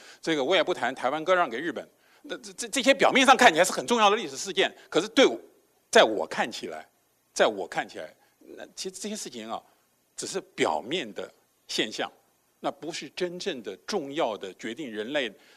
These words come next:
前途的，呃，大的现象。事实上，还有一个人类寿命史，人类寿命史的转捩点，根本就是我们生活的经验。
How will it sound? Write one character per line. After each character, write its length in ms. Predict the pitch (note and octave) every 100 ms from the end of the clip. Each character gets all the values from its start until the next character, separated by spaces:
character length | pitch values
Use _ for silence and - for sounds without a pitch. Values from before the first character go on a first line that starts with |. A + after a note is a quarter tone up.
| _
前 340 | - - A#2+ E3
途 180 | B2 A#2+
的， 160 | A2+ - _ -
呃， 240 | A2 F#2+
大 200 | - C#3
的 120 | G2 F#2
现 180 | A2
象。 160 | F2+ F2 _ _ _ _ _ - _
事 180 | - F#3
实 80 | F3
上， 280 | F#3 B2+ - _ _ _
还 120 | - D#3+
有 80 |
一 80 | D3+
个 60 | D#3+
人 180 | A#2 C#3+
类 160 | F3+
寿 320 | - - B3+
命 300 | D#3+ F3+ C3
史， 300 | G#2+ - D#2 - _ _ _
人 160 | A#2+ E3
类 140 | F#3
寿 180 | - G3+
命 160 | E3+
史 160 | C#3 G#2
的 100 | G#2+
转 200 | A#2+ G2
捩 160 | C#3 A2
点， 240 | F2+ D#2+ _ _ _ _ _ _
根 160 | B3 C4
本 120 | B2+
就 120 | A#2
是 100 | E3+
我 160 | C3+ G2+
们 140 | G2
生 480 | - - G#3 G3+ G#3+
活 380 | - - G2 A2+
的 280 | - A2 F#2
经 240 | - C3 C3+
验。 160 | A#2+